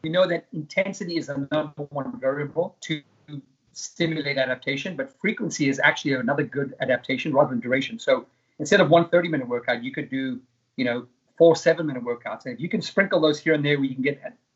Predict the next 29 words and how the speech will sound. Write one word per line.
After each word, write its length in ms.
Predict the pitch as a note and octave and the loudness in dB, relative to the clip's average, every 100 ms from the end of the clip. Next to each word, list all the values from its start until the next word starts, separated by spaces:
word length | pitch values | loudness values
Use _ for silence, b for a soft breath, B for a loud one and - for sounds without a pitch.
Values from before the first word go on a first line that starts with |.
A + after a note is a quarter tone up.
| _ | _
you 100 | D#3+ | -2
know, 180 | B2+ B2+ - | -2 -2 -6
be 100 | E3+ | -8
creative 340 | - F3+ F3+ | 2 4 6
and 80 | D#3+ | 4
get 100 | C#3 | 0
enough 260 | C3 D#3+ - | 4 2 4
overload, 500 | F3+ F3 C#3 B2 B2+ _ _ _ _ _ - | 0 2 0 -2 -6 _ _ _ _ _ -4
you 80 | |
might 220 | D3 E3+ E3+ | 2 4 4
be 60 | |
able 120 | E3 | -2
to 100 | B2+ | -2
maintain 600 | C3+ D3 D3 - - D3+ D#3 _ | -8 -8 -10 -18 -12 -12 -12 _
or 200 | D3 C#3+ | -8 -6
offset 300 | E3 - D#3 | -4 -2 -4
some 120 | - C#3 | -2 -4
of 60 | |
that 120 | C3 | -4
muscle 340 | C3 C3+ - B2 | -4 -6 -6 -4
loss 260 | B2 B2 | -2 -4
that 80 | C3+ | -8
you're 120 | C3 | -14
experiencing 600 | B2 - C#3+ C#3 C3 A#2+ | -14 -6 -2 0 -2 -6
during 260 | A2 B2 A#2 | -6 -6 -6
these 140 | A#2 | -6
stages 320 | - B2 G#2+ G#2+ | -2 -4 -4 -12
of 100 | G#2 | -8
life. 200 | F#2+ | -10